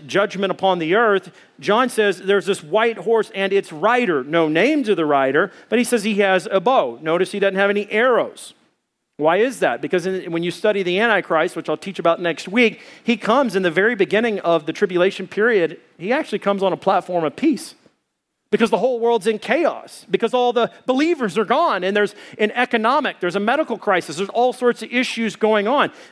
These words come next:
But he has a crown. What does that mean? He has power.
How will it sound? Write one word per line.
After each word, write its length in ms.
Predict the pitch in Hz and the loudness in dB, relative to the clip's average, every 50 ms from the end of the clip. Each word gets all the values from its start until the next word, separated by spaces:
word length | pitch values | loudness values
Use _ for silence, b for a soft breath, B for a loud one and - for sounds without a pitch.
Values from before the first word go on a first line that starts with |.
| B - | B 0
But 120 | 226 226 | 0 0
he 180 | - 175 233 214 | 0 0 2 2
has 200 | 220 220 190 214 | 2 2 2 0
a 60 | 226 | -2
crown. 400 | - - 262 302 285 240 185 170 | -2 0 2 2 2 2 2 2
What 80 | 190 | 0
does 100 | 208 180 | 0 2
that 140 | 156 220 220 | 0 0 0
mean? 220 | 226 269 277 196 165 | 0 0 -2 -2 -2
He 120 | 135 180 | 0 0
has 160 | 196 190 190 - - | 0 0 0 -4 -6
power. 440 | - 254 339 330 247 147 98 95 | -2 0 2 2 2 2 0 -4